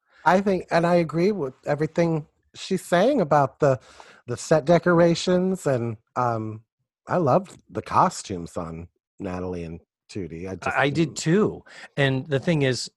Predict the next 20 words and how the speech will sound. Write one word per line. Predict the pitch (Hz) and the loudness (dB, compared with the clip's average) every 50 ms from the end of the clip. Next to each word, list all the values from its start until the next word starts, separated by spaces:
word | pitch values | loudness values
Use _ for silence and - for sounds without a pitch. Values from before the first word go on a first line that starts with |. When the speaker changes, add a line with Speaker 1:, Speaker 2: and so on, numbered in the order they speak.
| _ | _
Speaker 2:
she | - - - - 175 208 | -8 -6 -4 -2 0 2
didn't | 214 214 196 160 151 147 - | 4 4 4 4 0 -2 -2
see | - 180 185 170 135 107 98 95 - - | 0 2 4 4 2 0 -2 -6 -8 -6
the | - 120 117 | -4 -4 -4
full-length | - - 147 139 131 123 117 117 110 - | -2 0 0 2 2 2 0 -2 -2 -2
version | 139 135 135 113 117 110 | -2 -2 -2 -2 -4 -6
that | 107 107 | -6 -4
you | 113 127 131 127 | -4 -2 -2 0
and | 120 117 | 0 0
I | 123 147 156 | 0 0 -2
saw | - - 139 110 90 82 95 | -4 -2 -2 -2 -2 -2 -4
where | 92 117 117 110 | -2 -2 -2 -2
Tootie | - - - 147 139 127 120 | -2 -2 -2 -2 0 0 -2
explicitly | 107 - - - 147 143 127 - 135 110 113 107 | -4 -6 -6 -4 -2 -2 -2 -4 -6 -6 -6 -8
said, | 101 - - 170 156 123 92 80 76 82 - - - - - - - - | -6 -4 -2 -2 -2 -2 -4 -6 -10 -18 -18 -20 -20 -18 -18 -8 0 2
"I'm | 123 147 196 | 4 4 4
gonna | 214 220 190 170 | 4 2 2 2
be | 160 156 | 2 2
a | 151 | 2
star, | - - - 175 165 165 147 107 90 80 76 82 107 | 0 -2 -2 0 2 2 2 0 -2 -4 -8 -10 -12